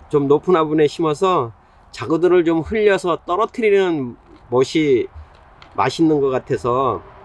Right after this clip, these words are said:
올해는 좀 높은 화분에 심어보려고요. 이렇게 높은 화분에 심어서 바닥에 떨구면 되는데 문제가 하나 있죠. 이 바이솔류들은 오히려 밥이 많으면 너무 풍성해서지기 때문에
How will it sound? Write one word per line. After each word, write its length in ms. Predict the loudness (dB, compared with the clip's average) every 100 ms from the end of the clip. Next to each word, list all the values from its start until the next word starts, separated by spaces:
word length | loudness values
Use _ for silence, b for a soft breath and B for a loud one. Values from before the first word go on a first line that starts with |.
| B B B B -4
올해는 460 | 2 4 4 4 2
좀 200 | 0 -2
높은 480 | -2 -2 -4 -2 0
화분에 300 | -2 -2 -4
심어보려고요. 720 | -2 -4 -2 -4 -4 -6 -12 -12
이렇게 180 | -10 -6
높은 280 | -6 -4 -6
화분에 280 | -2 -2 -2
심어서 480 | -4 -6 -4 -4
바닥에 440 | -6 -8 -4 -4 -4
떨구면 480 | -6 -8 -6 -4 -2
되는데 420 | -2 -2 -4 -6 B B B -14 -2
문제가 420 | 0 2 2 2
하나 200 | 2 0
있죠. 340 | 0 -2 -4 -6 -18 -20 -20 -20 -20 -16 -4
이 100 | -2
바이솔류들은 800 | 2 2 4 4 4 4 4 6
오히려 340 | 4 4 0
밥이 300 | -2 -2 0
많으면 640 | 0 0 -2 -2 -4 -4 -2
너무 220 | -2 -4 -6
풍성해서지기 760 | -4 0 0 -2 -8 -10 -14 -4
때문에 600 | -4 -2 -2 -2 -2